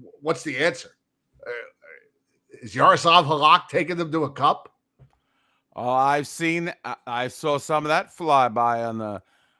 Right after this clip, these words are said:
Speaker 2: the, uh, the socials
Speaker 1: All of a
Speaker 2: that
Speaker 1: sudden,
Speaker 2: they
Speaker 1: we,
Speaker 2: say.
Speaker 1: all of a sudden we heart Halak, huh?
Speaker 2: I mean, give it a break. I mean, Halak has been, you know, he's been a,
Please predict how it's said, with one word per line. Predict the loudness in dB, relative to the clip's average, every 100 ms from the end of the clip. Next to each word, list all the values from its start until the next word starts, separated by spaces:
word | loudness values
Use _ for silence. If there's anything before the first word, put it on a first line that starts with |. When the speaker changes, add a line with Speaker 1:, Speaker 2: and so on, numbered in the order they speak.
| _ -18
Speaker 2:
the, | -14 -12 -12 -14 -12 -12 -14
uh, | -14
the | -12
socials | 0 4 4 4 2
Speaker 1:
All | 2
of | 2
a |
Speaker 2:
that | 2
Speaker 1:
sudden, | 2 2
Speaker 2:
they | 2
Speaker 1:
we, | 0 0
Speaker 2:
say. | 4
Speaker 1:
all | 6
of | 4
a | 2
sudden | 2 2 2
we | 0 2
heart | 2 2 0
Halak, | -2 -2 -2 -4
huh? | -12 -10 -10 _ _ -4
Speaker 2:
I | -2
mean, | -2 -4 -6
give | -2 0
it | 0
a |
break. | -2 -4 -2 -2 -6 _ _ _ _ -10
I |
mean, | -6 -4 -6 -10
Halak | -6 -2 2 2 2 -2 _ _ _
has | -10 -8
been, | -4 -4 -6 -12 _ _ _ _ _
you | -8 -6
know, | -6 -6
he's | -8 -8
been | -6 -6 -8 _ _ _ -18
a, | -18